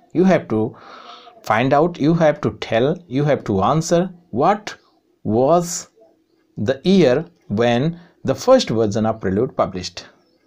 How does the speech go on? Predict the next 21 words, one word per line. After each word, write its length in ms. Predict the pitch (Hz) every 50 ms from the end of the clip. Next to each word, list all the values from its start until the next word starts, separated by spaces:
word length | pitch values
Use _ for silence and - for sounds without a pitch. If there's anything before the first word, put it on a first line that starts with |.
| _ _ -
The 100 | 101 107
answer 340 | 110 123 131 - - 214 208
is 300 | 165 180 180 - - - _ _ _ _ _ _ _ _ _ _ _ _ _ _ _ _ _ _ _ _ _ _ -
in 380 | 175 185 160 160 180 190 185 -
seventeen 640 | - - - 113 113 123 156 170 170 170 151 135
hundred 400 | 107 113 98 101 104 113 135 -
ninety-nine. 840 | - 98 95 95 98 98 98 - 151 156 139 107 92 90 85 - - - _ _ _ _ _ _ _ _ _ _ _ _ _ _ _ _ _ _ _ _ _ _ - - - -
Next 340 | 107 127 135 - - 160
question, 480 | - 180 160 - - 202 220 - - - _ _ _ _ _ _ _ _ _ _ _ -
question 340 | - 120 - - 165 147
number 180 | 143 139 139 135
two. 300 | - - 202 208 - - _ _ _ - - _ _ _ _ -
When 300 | 131 165 220 277 294 208
was 280 | 160 147 139 143 131
the 100 | 135 127
second 360 | 120 - 127 117 - 127 123
version 340 | 110 107 104 98 113 120 117
of 180 | 110 107 107 98
the 80 | 104
Prelude 460 | 101 - - 107 101 110 131 160 - -
published? 500 | 104 85 - - 62 - - - -